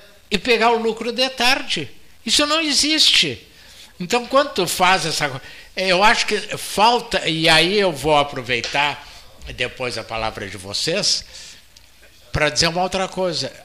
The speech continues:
O ano que vem nós temos eleição. Ah, eu não me meto. Empresário tem que se meter, tem que definir. Ó, o nosso candidato é esse, pra não deixar, porque tudo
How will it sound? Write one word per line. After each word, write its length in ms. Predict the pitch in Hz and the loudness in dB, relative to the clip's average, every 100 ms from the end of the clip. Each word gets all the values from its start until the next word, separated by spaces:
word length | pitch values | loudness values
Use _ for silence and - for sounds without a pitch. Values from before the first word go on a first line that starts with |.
| - | -8
O 60 | 135 | -4
ano 160 | 147 156 | -4 -4
que 100 | 147 | -2
vem 180 | 151 | 0
nós 240 | 151 170 - | 0 -2 -4
temos 300 | 180 165 160 | -6 -6 -6
eleição. 500 | 175 185 170 156 85 - - - - - - - - | -4 -2 -2 -4 -8 -14 -20 -20 -20 -20 -20 -20 -2
Ah, 200 | 131 123 | 0 2
eu 160 | 131 160 | 0 0
não 120 | 185 | -2
me 140 | 190 | -2
meto. 420 | 170 147 127 - - | 0 0 0 -4 -6
Empresário 680 | 247 311 277 - 233 302 330 | -4 2 4 4 6 4 4
tem 260 | - 302 359 | 4 4 4
que 60 | |
se 140 | - 370 | 2 2
meter, 480 | 370 - 359 359 | 0 2 2 2
tem 160 | - 320 | 4 2
que 80 | 339 | 2
definir. 1000 | 370 370 359 359 285 392 359 196 - - - - - | 0 2 2 2 2 2 2 -2 -8 -20 -20 -10 -2
Ó, 100 | 254 | -2
o 80 | 233 | 0
nosso 300 | 269 302 - | 0 2 2
candidato 540 | 240 202 180 170 - | 0 0 2 4 4
é 100 | 190 | 4
esse, 480 | 170 180 240 - 240 - - | 4 4 2 0 -4 -6 -6
pra 160 | 262 247 | -4 -2
não 180 | 247 247 | 0 0
deixar, 380 | 202 - 202 196 | 0 2 2 0
porque 300 | 180 156 139 | -6 -4 -4
tudo 840 | - - 139 147 233 202 117 107 | -6 -8 -4 -2 -4 -6 -8 -10